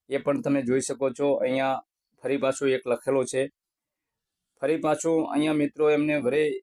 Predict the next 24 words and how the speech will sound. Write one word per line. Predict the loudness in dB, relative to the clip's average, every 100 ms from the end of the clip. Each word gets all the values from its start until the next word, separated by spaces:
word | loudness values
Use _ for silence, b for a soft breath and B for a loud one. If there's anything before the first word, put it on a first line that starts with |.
| _ -4
એક | -4 0
હપ્તો | 2 2 0 0
મળવાપાત્ર | 2 2 2 -2 -4 -8
છે. | -4 -2 -4 _ _ _ _ _ _ -2
ફરી | 0
પાછો | 2 0 2
એમને | 2 4 2 2 -4 -6
બીજો | -2 2 2
હપ્તો | 0 -2
મળવાપાત્ર | 0 2 2 0 -6 -6
છે. | -2
આવી | 0 2 0
રીતના | -4 -2 -2 -2
ઘણા | -2 -2
બધા | -2 0 -2
હપ્તા | -2 -2 0
એમને | 2 0
મળવાપાત્ર | 0 0 0 -2 -2 -2
છે. | 0 -2
ઘણા | 0 -2
બધા | -2 0
એટલે | 0 -2 -6
કે | -2
આપણે | -2 -2 -4 -4